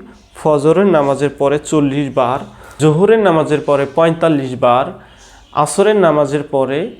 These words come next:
পঞ্চাশ বার, মাগরিবের নামাজের পরে পঞ্চান্ন বার এবং এশারের নামাজের পরে ষাট বার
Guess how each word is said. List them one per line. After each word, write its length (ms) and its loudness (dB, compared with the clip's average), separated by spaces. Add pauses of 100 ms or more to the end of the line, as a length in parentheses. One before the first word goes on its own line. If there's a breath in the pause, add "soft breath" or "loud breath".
(280 loud breath)
পঞ্চাশ 400 0
বার, 360 -2
মাগরিবের 580 0
নামাজের 440 -2
পরে 380 -2
পঞ্চান্ন 460 -2
বার 200 0 (100)
এবং 320 -4
এশারের 560 -2
নামাজের 420 -4
পরে 200 -6
ষাট 500 -4
বার 180 -2